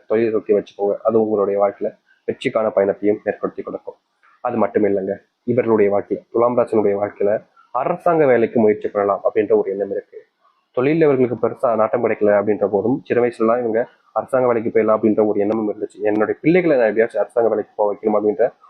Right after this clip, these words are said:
ஒரு மிகப்பெரிய அற்ப ஆசை, அதாவது இவங்களால முடியல அப்படின்றதுக்காக என்னுடைய பிள்ளைங்களையாச்சும் செய்ய வச்சிடணுன்ற ஒரு எண்ணம் இருக்குதானே செய்யுது உங்களுடைய வாழ்க்கையில. நிறைவேறாத ஒரு ஆசை தான், ஆனா நிறைவேறணும் ஆசை இருக்குல்ல, அதற்கேற்ற மாதிரி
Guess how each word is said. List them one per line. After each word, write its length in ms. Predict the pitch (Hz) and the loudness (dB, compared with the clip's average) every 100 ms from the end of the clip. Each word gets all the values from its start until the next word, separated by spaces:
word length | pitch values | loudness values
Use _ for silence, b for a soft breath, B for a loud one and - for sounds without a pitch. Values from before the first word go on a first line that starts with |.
| b | b
ஒரு 120 | 120 113 | -4 -2
மிகப்பெரிய 460 | 107 120 143 156 143 | -2 0 2 2 2
அற்ப 240 | 104 - 120 | 0 -2 -4
ஆசை, 260 | 107 110 - | -2 0 0
அதாவது 300 | 110 107 120 | 2 0 0
இவங்களால 420 | 117 131 139 139 | 2 2 4 2
முடியல 320 | 135 117 120 110 | 2 2 2 2
அப்படின்றதுக்காக 480 | 110 104 101 98 104 131 b | 2 0 0 0 -2 -4 b
என்னுடைய 280 | b 123 117 | b -6 0
பிள்ளைங்களையாச்சும் 640 | 127 156 143 123 120 127 113 | 2 2 2 2 0 -6 0
செய்ய 140 | 110 | 2
வச்சிடணுன்ற 500 | 107 - 120 127 127 120 | 0 0 0 2 2 0
ஒரு 140 | 107 | 0
எண்ணம் 240 | 104 120 | 0 2
இருக்குதானே 340 | 107 104 107 107 | 0 0 -2 -2
செய்யுது 200 | 104 101 | -4 -2
உங்களுடைய 260 | 98 98 98 | -2 -2 -2
வாழ்க்கையில. 300 | 98 - 95 _ _ _ 113 | -4 -8 -12 _ _ _ -4
நிறைவேறாத 440 | 117 143 143 151 151 | 0 2 2 2 2
ஒரு 100 | 120 | 2
ஆசை 240 | 117 120 | 2 2
தான், 180 | 107 101 | 0 0
ஆனா 120 | 110 107 | 0 0
நிறைவேறணும் 500 | 104 123 135 139 113 | 0 0 0 2 2
ஆசை 140 | 110 | 0
இருக்குல்ல, 280 | 101 - 107 104 | -4 -4 -6 -4
அதற்கேற்ற 540 | 107 110 123 135 - | -6 -2 0 0 0
மாதிரி 220 | 120 104 | 0 2